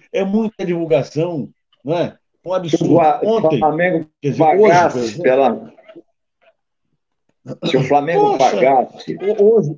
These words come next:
Speaker 2: o, a, a,
Speaker 1: Pois é.
Speaker 2: como faz os anunciantes,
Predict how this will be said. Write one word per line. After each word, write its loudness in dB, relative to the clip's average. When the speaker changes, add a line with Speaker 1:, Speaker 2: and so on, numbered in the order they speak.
Speaker 2:
o, 2
a, 0
a, 0
Speaker 1:
Pois -8
é. -14
Speaker 2:
como 0
faz 0
os -6
anunciantes, -2